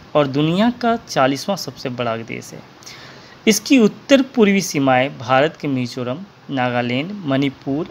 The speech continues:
अरुणाचल प्रदेश और बांग्लादेश के चिटगांव प्रांत को मिलती है, जबकि दक्षिण पूर्व में लाओस और थाईलैंड जैसे देश हैं। तो फ्रेंड्स, अगर आप प्लान कर रहे हैं कहीं घूमने का, फॉरेन ट्रिप का, तो ये सबसे बेस्ट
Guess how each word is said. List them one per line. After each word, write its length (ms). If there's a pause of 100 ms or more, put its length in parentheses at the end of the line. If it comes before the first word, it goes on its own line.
(180)
अरुणाचल 480
प्रदेश 400
और 60
बांग्लादेश 600 (160)
के 100
चिटगांव 640
प्रांत 360
को 60
मिलती 360
है, 160
जबकि 300
दक्षिण 400
पूर्व 280
में 180
लाओस 520
और 60
थाईलैंड 480
जैसे 260
देश 300
हैं। 140 (680)
तो 80
फ्रेंड्स, 400
अगर 260
आप 280
प्लान 300
कर 180
रहे 180
हैं 180
कहीं 260
घूमने 420
का, 260
फॉरेन 420
ट्रिप 300
का, 220 (480)
तो 80
ये 220
सबसे 340
बेस्ट 760